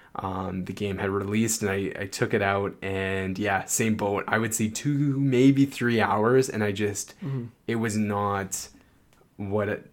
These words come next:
Speaker 1: like, they, they did not, and it's so funny because, like, Bethesda, the year before, like, you go back to twenty seventeen, and they were all about single player experiences,
Speaker 2: Yeah.
Speaker 1: and they even, like, like,
Speaker 2: They had that big video
Speaker 1: Yeah,
Speaker 2: talking about it too.
Speaker 1: exactly.
Speaker 2: <laughs>
Speaker 1: Like, that was an emphasis on,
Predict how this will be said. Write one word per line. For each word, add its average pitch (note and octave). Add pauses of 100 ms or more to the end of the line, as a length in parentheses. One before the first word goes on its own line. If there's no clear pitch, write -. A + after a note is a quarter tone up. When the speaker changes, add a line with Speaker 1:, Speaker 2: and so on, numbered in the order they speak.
(160)
Speaker 1:
like, A2
they, B2
they B2
did A#2+
not, A2
and C3+
it's C#3+
so G3
funny D3
because, G#2+
like, G2 (300)
Bethesda, A#2
the G#2
year C3+
before, C#3
like, F#2+
you G#2
go A2
back G#2+
to A2
twenty A2
seventeen, G#2
and G2
they G2+
were G2
all G#2+
about G2+ (380)
single A2
player G#2+ (400)
experiences, A2+
Speaker 2:
Yeah. G2+
Speaker 1:
and G#2
they A2
even, C3
like, A2 (320)
like, G#2
Speaker 2:
They C#3
had C#3
that C3+
big C3
video C3+
Speaker 1:
Yeah, C3
Speaker 2:
talking B2
about A#2+
it B2+
too. B2
Speaker 1:
exactly. B2
Speaker 2:
<laughs> G#2
Speaker 1:
Like, G2+
that B2
was C3
an G#2+
emphasis A2+
on, G2